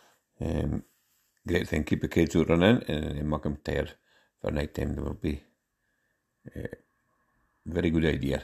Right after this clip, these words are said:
in my opinion. I'll just finish up with sport as normal. And, uh, back page paper today is, uh, Barron backed to nail starting role. So former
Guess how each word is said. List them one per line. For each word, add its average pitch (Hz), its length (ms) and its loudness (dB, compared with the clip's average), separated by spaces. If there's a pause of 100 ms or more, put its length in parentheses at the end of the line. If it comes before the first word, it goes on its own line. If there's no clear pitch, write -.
in 71 120 -8
my 73 80 -6
opinion. - 460 2 (2000)
I'll 117 160 8
just 85 220 2
finish 90 200 4
up - 80 6
with 80 140 4
sport - 260 6
as 85 100 4
normal. 110 460 6
And, 95 320 -2
uh, 92 300 2 (640)
back 95 260 6
page 95 200 4
paper 95 260 6
today 107 400 8 (100)
is, 107 260 2
uh, 98 120 6
Barron 90 680 8
backed - 580 -4
to 92 80 2
nail 87 320 4
starting 87 480 4
role. 107 200 10
So 90 180 0
former 90 440 4